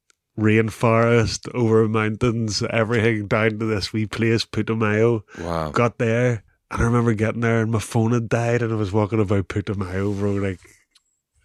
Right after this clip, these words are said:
Speaker 1: everyone else there was about four foot tall, you know, 'cause <laughs> they're all wee tiny, like, people in Colombia, and I'm walking around, like, and, like, everyone's just pointing and, like,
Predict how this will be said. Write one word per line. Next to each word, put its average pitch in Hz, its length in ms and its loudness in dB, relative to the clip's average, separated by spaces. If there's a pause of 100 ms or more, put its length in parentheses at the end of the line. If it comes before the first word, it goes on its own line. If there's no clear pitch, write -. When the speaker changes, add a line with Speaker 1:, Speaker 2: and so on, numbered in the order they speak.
Speaker 1:
everyone 123 460 4
else 107 240 2
there 104 160 2
was 107 120 -2
about 104 220 0
four 104 280 -4
foot 101 260 -6
tall, 113 460 4 (400)
you 120 60 0
know, 123 100 2
'cause 135 300 4 (240)
<laughs> - 260 -6
they're 208 600 2
all 151 120 4
wee 147 140 4
tiny, 127 460 2
like, 139 240 2
people 127 340 0
in 143 100 2
Colombia, 127 560 2 (460)
and 127 160 0
I'm 139 160 2
walking 123 320 2
around, 123 420 2
like, 123 300 -2 (120)
and, 120 180 -4
like, 120 200 -4
everyone's 127 440 0
just 113 300 -2
pointing 117 400 0
and, 131 300 0
like, 120 220 -6